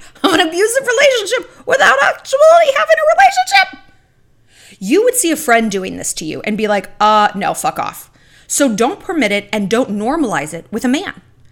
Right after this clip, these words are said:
The writing is on the wall with this guy because remember, future behavior is past behavior, right? The biggest indicator and predictor of future behavior is their past behavior. He doesn't want to change. He isn't trying to.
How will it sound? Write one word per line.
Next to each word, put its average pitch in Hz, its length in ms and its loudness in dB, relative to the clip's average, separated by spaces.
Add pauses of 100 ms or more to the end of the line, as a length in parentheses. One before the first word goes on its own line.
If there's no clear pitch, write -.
(400)
The 226 100 2
writing 339 320 2
is 311 100 -2
on 208 140 0
the 190 60 -4
wall 160 200 -2
with 180 120 -10
this 190 120 -6
guy 208 160 0
because 202 240 -8
remember, 185 440 -6
future 311 500 -2
behavior 208 500 -4
is - 140 -8
past - 340 -8
behavior, - 380 -16 (160)
right? 190 220 -2 (140)
The 165 120 -8
biggest 220 300 -2
indicator 294 420 -2
and 277 100 -2
predictor 247 340 -6
of 247 60 -10
future 302 300 -4
behavior 180 480 -6 (280)
is 156 180 -10
their 175 100 -2
past 254 340 -4
behavior. - 400 -12 (440)
He 392 100 -4
doesn't 440 300 -4
want 175 140 -10
to 151 40 -10
change. 135 720 -12 (280)
He 359 100 2
isn't 392 200 0
trying 523 460 -4
to. - 280 -8